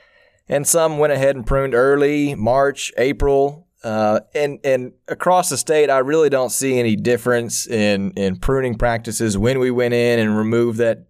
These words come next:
that frost and freeze damaged, uh, material and tissue. I really don't see a difference,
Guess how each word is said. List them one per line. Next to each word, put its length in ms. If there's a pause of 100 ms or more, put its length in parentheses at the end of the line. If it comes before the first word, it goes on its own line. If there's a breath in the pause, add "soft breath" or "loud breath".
(120)
that 300
frost 500
and 160
freeze 280
damaged, 500 (340)
uh, 160
material 680
and 120
tissue. 520 (440 loud breath)
I 80
really 300
don't 200
see 200
a 60
difference, 680